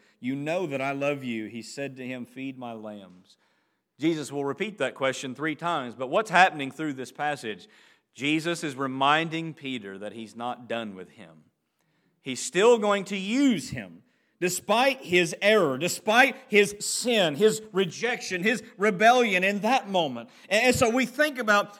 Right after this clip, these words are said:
how wonderful it is to see the restoration for Peter and then also for Jonah. Jo-, Jo-, God has planned that the people of Nineveh will hear his message from Jonah, and he has restored Jonah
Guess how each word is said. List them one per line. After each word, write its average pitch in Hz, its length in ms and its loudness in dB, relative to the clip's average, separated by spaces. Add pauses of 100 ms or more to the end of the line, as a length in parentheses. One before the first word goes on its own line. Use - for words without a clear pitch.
how 208 180 4
wonderful 226 640 2
it 196 100 2
is 220 260 6
to 196 100 -2
see 220 180 -2
the 202 100 -4
restoration 208 720 -2
for 170 180 -8
Peter 196 420 -2
and 165 180 -2
then 208 160 -4 (180)
also 254 380 4
for 202 180 -2
Jonah. 190 540 2 (180)
Jo-, 226 460 2
Jo-, 196 240 -2
God 247 280 4
has 185 180 2
planned 254 600 2
that 185 300 0
the 190 120 4
people 262 520 2
of 208 140 4
Nineveh 220 380 2
will 196 200 0
hear 285 400 0
his 233 240 -2
message 190 540 0 (220)
from 277 440 0
Jonah, 226 540 2 (120)
and 208 120 4
he 226 100 4
has 214 160 4
restored 262 720 2
Jonah 180 640 4